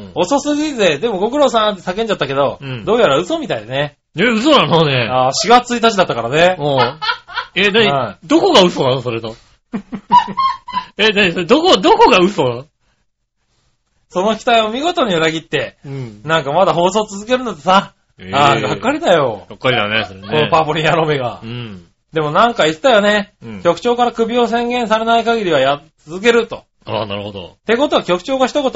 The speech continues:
Speaker 2: 「お前首しいし」って言ってやれば素直にやめるってことだよ。
Speaker 1: ああ、そうだね。うん。
Speaker 2: 局長早く楽に、そして解放してあげなよ。
Speaker 1: そうだね、確かにね。
Speaker 2: そして二度と戻ってくるなと蹴飛ばしてあげなよ。
Speaker 1: うん。
Speaker 2: それではごきげんよう、おこまちは。
Speaker 1: ありがとうございます。
Speaker 2: ありがとうございます。
Speaker 1: 確かにそうね。
Speaker 2: いやいやいやいや。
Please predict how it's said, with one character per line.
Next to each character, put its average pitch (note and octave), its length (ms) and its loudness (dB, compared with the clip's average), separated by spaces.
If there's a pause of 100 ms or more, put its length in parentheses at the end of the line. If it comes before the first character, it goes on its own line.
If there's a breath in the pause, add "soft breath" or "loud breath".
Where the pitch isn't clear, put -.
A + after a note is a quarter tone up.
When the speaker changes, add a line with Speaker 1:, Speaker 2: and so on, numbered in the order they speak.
Speaker 2:
「お D3+ 100 -2
前 A3+ 140 -2
首 A#3+ 240 -4
し A#3 140 -6
い A3+ 60 -4
し」 C#4+ 200 -4
っ - 40 -20
て D#3 80 -6
言 C#3+ 80 -8
っ - 20 -20
て G3+ 80 -6
や G3+ 80 2
れ G#3+ 80 0
ば D3+ 100 -2
素 A3 120 -14
直 C4 180 2
に C#3 80 -4
や D#3 100 0
め C4+ 100 0
る D#4+ 40 -4
っ - 20 -8
て - 60 -6
こ C#4+ 80 -2
と C4 60 -8
だ D3 100 0
よ。 - 160 -12
Speaker 1:
あ B2+ 220 -2
あ、 - 20 -12
そ C#3 140 -10
う - 20 -8
だ G#2 100 -8
ね。 D#3+ 160 -10 (140)
う A2+ 120 -10
ん。 - 20 -12
Speaker 2:
局 G3+ 120 -4
長 B3+ 120 0
早 C4+ 180 2
く F3 80 -2
楽 F3+ 280 0
に、 F#3+ 160 -4
そ F3+ 120 -4
し F3 60 -14
て A3+ 80 -6
解 A#3+ 160 2
放 C4 100 4
し - 60 -6
て C#4 60 0
あ C4 100 0
げ C#4+ 80 -4
な D#4+ 80 2
よ。 - 220 -2 (120)
Speaker 1:
そ B2 80 -8
う - 20 -8
だ G2 120 -6
ね、 A2 160 -8
確 - 180 -20
か F#2+ 80 -20
に G2 80 -20
ね。 A2+ 280 -10 (200)
Speaker 2:
そ F3+ 80 -6
し F3+ 60 -14
て B3+ 80 -8
二 A#3 160 -4
度 D4 100 -2
と D4 140 -2
戻 B3+ 160 4
っ - 20 -14
て C#4 120 -4
く A#3 100 -2
る - 20 0
な F#3+ 100 2
と D3 60 -10
蹴 D#3 140 -6
飛 B3 100 0
ば B3+ 80 2
し - 20 -4
て D4 60 0
あ C#4 60 0
げ C#4+ 80 0
な D#4 60 -2
よ。 F#3 280 -4
Speaker 1:
う G#3 80 -12
ん。 F#3+ 160 -12
Speaker 2:
そ F3+ 60 -12
れ G3+ 80 -4
で G#3 60 -2
は F#3+ 40 -2
ご E3 80 -4
き E3 40 -8
げ E3 40 -4
ん D#3+ 40 -2
よ C#3+ 80 -2
う、 D#3+ 40 0
お A#3 60 -4
こ C4+ 80 -2
ま C4+ 100 4
ち C4 80 -4
は。 G3 460 2
Speaker 1:
あ G#2+ 40 -12
り G#2 60 -16
が - 0 -
と G#2 60 -12
う - 20 -10
ご A2+ 60 -6
ざ B2 80 -4
い - 20 -10
ま A#2+ 380 -6
す。 - 120 -20
Speaker 2:
あ C3+ 60 -14
り C#3 60 -8
が C#3+ 80 -6
と C3+ 80 -4
う C3+ 40 -6
ご C3+ 60 -4
ざ C3 80 -4
い B2+ 220 -4
ま A#2+ 80 -10
す。 - 240 -20
Speaker 1:
確 G#2 180 -18
か F#2 60 -18
に E2 60 -18
そ F2 220 -20
う A2 80 -20
ね。 G#2+ 360 -8 (200)
Speaker 2:
い B2 60 -20
や C#3 220 0
い B2+ 40 -4
や A#2 180 -4
い A2 40 -10
や G2+ 140 -10
い - 20 -16
や。 F#2 60 -18